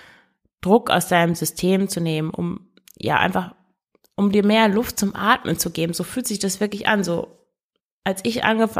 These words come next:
als ich mir klar gemacht habe, so ich muss nicht von der Arbeit nach Hause kommen und sofort Podcast-Episoden schneiden. Ich muss nicht diesen Online-Kurs bis September fertig haben. Ich muss nicht noch mehr, äh, neue Coaching,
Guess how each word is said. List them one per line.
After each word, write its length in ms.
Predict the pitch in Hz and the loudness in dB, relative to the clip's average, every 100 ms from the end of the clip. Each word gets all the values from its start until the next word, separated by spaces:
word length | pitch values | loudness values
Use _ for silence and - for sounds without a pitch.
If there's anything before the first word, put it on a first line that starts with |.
| - | -2
als 180 | 202 | -2
ich 160 | - - | -4 -2
mir 140 | 214 | -2
klar 260 | 202 214 220 | 2 4 4
gemacht 340 | 208 190 185 | 4 0 -2
habe, 160 | 185 170 | -6 -6
so 140 | - | -6
ich 260 | 196 190 - | -6 -6 -10
muss 240 | 196 240 | -4 -2
nicht 240 | 247 220 - | -2 -4 -4
von 200 | - 190 | 0 0
der 120 | - | 2
Arbeit 300 | 175 208 208 | 4 6 4
nach 140 | 190 | 2
Hause 240 | 180 202 196 | 2 2 2
kommen 280 | - 190 185 | 0 0 0
und 120 | 185 | -4
sofort 460 | 175 - 196 196 | -4 2 2 2
Podcast-Episoden 920 | - 208 208 208 190 180 180 180 175 175 | -2 -4 0 -2 -2 -2 0 0 0 0
schneiden. 340 | - 156 160 | 0 -2 -2
Ich 80 | 175 | -2
muss 220 | 196 240 | 0 0
nicht 200 | 254 214 | 0 0
diesen 220 | 196 190 | 0 0
Online-Kurs 720 | 190 202 214 196 185 185 175 | 2 4 6 4 2 0 0
bis 160 | 175 170 | -2 -2
September 500 | 165 - 208 220 196 | -4 -2 2 6 4
fertig 440 | 190 175 160 170 | 4 -2 -2 -2
haben. 260 | 170 160 160 - - - - - - _ - | 0 0 -2 -10 -20 -20 -20 -20 -20 _ -8
Ich 120 | 202 | -2
muss 220 | 220 247 | 0 0
nicht 160 | 254 214 | 0 0
noch 180 | 220 | 0
mehr, 400 | 220 208 190 185 180 - - - _ _ | 2 6 6 6 2 -10 -20 -20 _ _
äh, 220 | 190 175 | -2 0
neue 600 | 175 175 190 196 190 185 185 | 0 4 6 6 8 6 4
Coaching, 880 | - 190 202 196 175 170 165 165 | 4 6 6 4 0 0 -2 -4